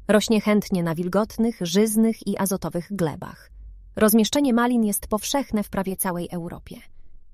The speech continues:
W Polsce jest bardzo pospolita na terenach nizinnych i w górach, aż do piętra Kosówki. W Tatrach maksymalnie można ją spotkać do tysiąca siedmiuset osiemdziesięciu metrów nad poziomem morza. Malina często jest także uprawiana.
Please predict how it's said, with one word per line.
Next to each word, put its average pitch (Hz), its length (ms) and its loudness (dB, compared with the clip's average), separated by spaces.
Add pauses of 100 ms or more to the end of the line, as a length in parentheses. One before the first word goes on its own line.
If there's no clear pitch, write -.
(240)
W - 120 -16
Polsce 254 440 0
jest 185 220 -4
bardzo 202 280 -2
pospolita 190 540 -6
na 170 120 -4
terenach 175 400 -6
nizinnych 226 720 0
i 202 100 -4
w 175 80 -10
górach, 226 520 -6 (320)
aż 202 220 2
do 196 120 0
piętra 208 380 0
Kosówki. - 640 -10 (500)
W - 100 -16
Tatrach 208 440 -2
maksymalnie 190 540 -2
można 190 260 -4
ją 175 140 -4
spotkać - 460 -6
do 185 160 -4
tysiąca 220 460 -2
siedmiuset 185 580 -4
osiemdziesięciu 190 640 -6
metrów 185 420 -8
nad 165 180 -8
poziomem 165 460 -6
morza. 196 400 -6 (240)
Malina 196 380 4
często 160 340 -4
jest 160 260 -10
także 160 280 -6
uprawiana. 175 640 -4